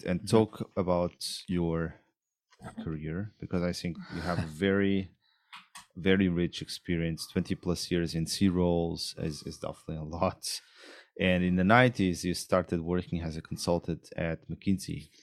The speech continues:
Speaker 1: Um, you know, tell me a little bit about that, that experience. How did you,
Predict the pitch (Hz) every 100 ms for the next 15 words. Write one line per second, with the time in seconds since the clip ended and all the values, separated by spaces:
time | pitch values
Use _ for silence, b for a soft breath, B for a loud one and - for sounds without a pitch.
0 | - 85 85 82 80 82 147 - _ _
1 | _ _ _ _ _ _ _ _ _ _
2 | _ - 107 98 90 117 143 160 147 139
3 | 127 - 113 110 95 - 90 95 95 -
4 | - 90 82 90 92 92 95 87 82